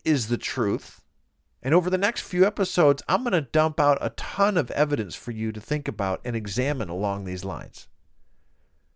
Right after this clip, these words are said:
Things you unfortunately don't hear taught in churchianity these days, but that you should have heard. I believe you should have heard. You should hear all the evidence. Because if you know these verifiable facts,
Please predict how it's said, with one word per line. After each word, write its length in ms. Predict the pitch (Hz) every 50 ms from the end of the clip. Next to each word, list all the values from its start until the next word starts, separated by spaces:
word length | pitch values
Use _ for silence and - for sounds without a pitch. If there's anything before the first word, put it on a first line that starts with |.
| _ _ -
Things 320 | - 196 214 226 202 175
you 140 | 196 196 185
unfortunately 800 | 170 151 - - - 220 254 277 - - 208 185 147 160 165 156
don't 360 | 127 113 165 165 180 190 180
hear 360 | - - - 190 190 180 160
taught 520 | - - - - 175 165 151 123 - _ - _ _ _ _ _ _ _ _ _ _ _ _ -
in 140 | 151 147 135
churchianity 800 | - - 170 160 - - 127 120 127 143 139 127 98 92 82 80
these 200 | 87 87 87 -
days, 460 | - - - - - - - - - _ _ _ _ _ _ _ _
but 280 | - 117 - 151 147 - -
that 200 | 113 135 139 101
you 160 | 131 131 127
should 220 | 117 - - 165 233
have 140 | 381 302 143
heard. 320 | 120 110 123 175 220 - _ _ _ -
I 80 | - 180
believe 280 | 247 285 226 202 165 139
you 80 | 123
should 140 | 123 - 117
have 120 | 101 85
heard. 200 | 98 107 120 156
You 60 | 180 202
should 140 | - 226
hear 180 | 220 220 220 202
all 220 | 185 185 202 220
the 180 | 208 214 202 147
evidence. 480 | 104 92 101 - 73 - - - - _ _ _ _ _ _ _ _ _ _ _ _ _ _ _ - -
Because 360 | 156 147 - 190 185 160 175
if 120 | 185 156
you 120 | 165 185 185
know 280 | 175 175 185 208 247
these 220 | 226 233 214 180 156
verifiable 800 | 147 175 185 190 180 - - 180 151 170 170 160 147 131 117
facts, 600 | - - - 127 90 - - _ - - - -